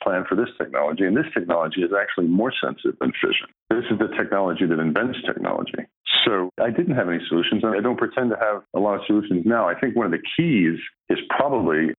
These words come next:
getting the word out to a lot of people so that the government at some point steps in with regulation. And I'm the last person to recommend that for anything. First of all, how do you educate Congress these technologies?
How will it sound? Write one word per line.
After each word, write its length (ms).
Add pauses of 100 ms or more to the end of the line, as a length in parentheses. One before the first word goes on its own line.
(100)
getting 440
the 160
word 360
out 260 (360)
to 80
a 40 (100)
lot 160
of 160
people 420
so 140
that 140 (200)
the 100
government 400
at 140
some 140
point 300
steps 260
in 140
with 100
regulation. 640 (200)
And 80
I'm 140
the 60
last 280 (100)
person 260
to 80
recommend 440
that 160
for 140
anything. 440 (400)
First 180
of 80
all, 140
how 180
do 60
you 140
educate 380 (100)
Congress 320 (320)
these 160
technologies? 680